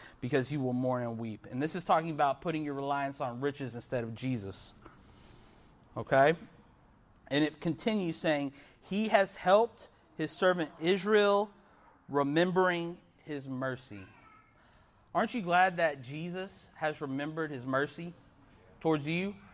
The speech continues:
You know, one of the ways that I've always been taught about mercy and grace is, is grace is God giving us something that we don't deserve. And mercy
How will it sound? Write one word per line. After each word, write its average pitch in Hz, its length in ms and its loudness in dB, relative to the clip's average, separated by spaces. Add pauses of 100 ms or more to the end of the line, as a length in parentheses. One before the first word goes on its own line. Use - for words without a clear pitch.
(840)
You 180 100 -4
know, 185 220 6 (220)
one 208 180 2
of 220 80 -4
the 214 80 2
ways 190 340 0
that 170 140 4
I've 156 100 0
always 190 220 0
been 175 140 -8
taught 156 380 0
about 139 320 -4
mercy 147 360 -8
and 123 100 -12
grace 131 380 -6
is, 113 180 -14 (400)
is 139 160 -6
grace 196 560 0 (120)
is 143 280 -10 (100)
God 165 260 4
giving 165 360 -4
us 147 140 -4
something 135 600 -8 (300)
that 143 160 2
we 139 100 -2
don't 131 240 -2
deserve. 110 480 -4 (1200)
And 143 160 -4
mercy 165 580 2